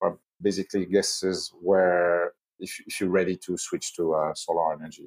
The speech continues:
and, and a power wall. Um, so we use that software, scan the people, and people were at home. And what we've all seen, uh, in this, in the last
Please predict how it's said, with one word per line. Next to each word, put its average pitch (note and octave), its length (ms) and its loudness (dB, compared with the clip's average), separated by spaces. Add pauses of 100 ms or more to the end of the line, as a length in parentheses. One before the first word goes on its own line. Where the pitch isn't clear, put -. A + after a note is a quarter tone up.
and, - 120 -20 (400)
and - 100 -20
a - 40 -20
power - 260 0
wall. - 220 -6 (680)
Um, F#2+ 840 2
so G2 260 4
we F#2 160 2
use A2+ 200 4
that A#2+ 140 2
software, G2 580 4
scan G2+ 320 2
the G2 80 2
people, - 260 0
and G#2+ 80 2
people C#3 260 4
were A2 140 8
at G#2 80 4
home. - 200 4 (340)
And G2 100 0
what G2 160 4
we've G2 160 4
all B2 300 8
seen, G#2 540 0 (160)
uh, F2+ 480 2 (120)
in F2+ 160 -10
this, - 720 -6
in E2+ 280 -16 (100)
the E2 60 -6
last E2 320 -2